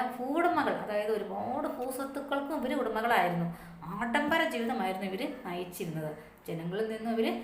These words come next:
വിവിധ തരത്തിലുള്ള നികുതികളും പിരിച്ചിരുന്നു. According to an act of seventeen forty-nine, all sections of people had to pay one twentieth of their income directly to the government as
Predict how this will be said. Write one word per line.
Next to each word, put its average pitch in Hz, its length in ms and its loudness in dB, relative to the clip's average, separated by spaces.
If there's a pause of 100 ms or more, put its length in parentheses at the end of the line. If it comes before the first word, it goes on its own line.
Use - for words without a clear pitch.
(220)
വിവിധ 180 240 -2 (100)
തരത്തിലുള്ള 208 440 2 (100)
നികുതികളും 185 540 -2 (320)
പിരിച്ചിരുന്നു. 226 560 0 (1400)
According 370 440 4
to 381 80 0 (340)
an 262 200 6 (120)
act 262 340 2 (140)
of 269 160 6 (180)
seventeen 294 360 2
forty-nine, 311 580 4 (160)
all 285 240 8
sections 349 380 2 (180)
of 254 220 2
people 311 320 2 (120)
had 294 280 10
to 359 60 0 (160)
pay 330 140 4 (340)
one 285 260 8
twentieth 302 460 0
of 247 360 0
their 233 220 8 (180)
income 247 400 -4
directly 269 520 2
to 262 80 -6
the 233 80 -2
government 220 440 2
as 277 120 2